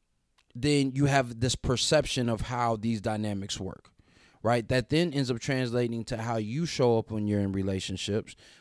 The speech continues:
Either you're too accommodating or you have a very healthy self-confidence when it comes to interacting with women and speaking your, your truth. <clears throat> And then lastly,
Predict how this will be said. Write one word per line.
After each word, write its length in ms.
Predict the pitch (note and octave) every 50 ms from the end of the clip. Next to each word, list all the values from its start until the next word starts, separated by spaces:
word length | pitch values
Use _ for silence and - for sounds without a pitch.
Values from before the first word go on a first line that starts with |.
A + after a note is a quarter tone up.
| _ _ -
Either 300 | A2+ B2 B2 A2 A#2 A2
you're 180 | G#2+ G#2+ G#2
too 260 | G2 - - D3+ D3+
accommodating 640 | C#3 - - C3+ B2+ B2+ B2+ B2 B2 B2 B2 B2 B2 A2+
or 160 | - A2+ A2+
you 120 | A2+ A#2+ A#2+
have 140 | A#2 A2
a 60 | G#2+ G#2
very 300 | F#2+ G#2 A#2 A#2 A2+ G#2
healthy 420 | F#2+ A#2+ A#2+ A2+ - - A2+ A2
self-confidence 800 | - - A#2+ A2+ G#2+ - - A#2+ A#2 A2 - - G#2+ A2 G#2+ -
when 100 | G#2+ G#2+
it 80 | G#2 -
comes 240 | - A2+ G#2+ G2+
to 60 | G2+ A2
interacting 480 | A2 A2 G#2+ G#2 G#2 G2 - G#2 G2
with 100 | F#2+ F#2+
women 280 | G#2+ C3 C3+ C3 B2+ A2
and 80 | F#2
speaking 400 | - - - A2+ G2+ - F#2 G#2
your, 200 | G2+ G#2 G#2 G2+ - -
your 120 | G2+ G#2
truth. 260 | - - A2+ F#2+ E2+ - -
<clears throat> 380 | A#3+ G3+ C#4 - - B3 C4 - - - C4 C#4 B3 G#3 F#3 - _ _ -
And 120 | C3 C3
then 120 | C3 B2
lastly, 600 | B2 C3 D#3+ E3+ E3+ - - A#2+ A#2+ A#2 C3 -